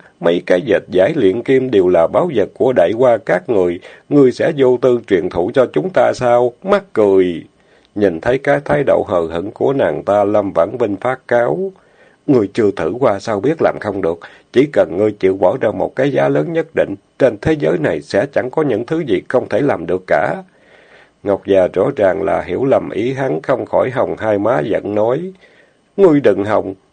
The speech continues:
đồ sói lang hung ác vĩnh viễn không thể vũ nhục con gái của Thảo Nguyên." "Thôi thôi, đừng có niệm một câu chú ngữ đột quyết của ngươi nữa."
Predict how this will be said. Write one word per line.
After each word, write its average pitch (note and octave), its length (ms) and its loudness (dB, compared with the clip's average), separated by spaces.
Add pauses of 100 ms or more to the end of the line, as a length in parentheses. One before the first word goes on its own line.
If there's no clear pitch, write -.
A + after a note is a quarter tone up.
đồ G2+ 280 4
sói F#3 240 2
lang C3 260 2
hung B2+ 220 0
ác F3+ 240 -4
vĩnh B2+ 220 0
viễn G#2 240 0
không B2 200 0
thể A2 220 -2
vũ A#2 200 0
nhục G2+ 240 -2
con B2 200 0
gái D3 180 0
của D3 200 -2
Thảo C#3 240 -2
Nguyên." B2 380 0 (1040)
"Thôi G#2+ 180 0
thôi, G2 160 -2 (140)
đừng A2+ 220 2
có D3 140 0
niệm G2+ 220 -2
một F#2 180 0
câu G2+ 260 2
chú D#3+ 120 -2
ngữ G#2 260 0
đột - 200 2
quyết F3 180 0
của B2+ 140 0
ngươi A#2 220 2
nữa." G#2+ 300 0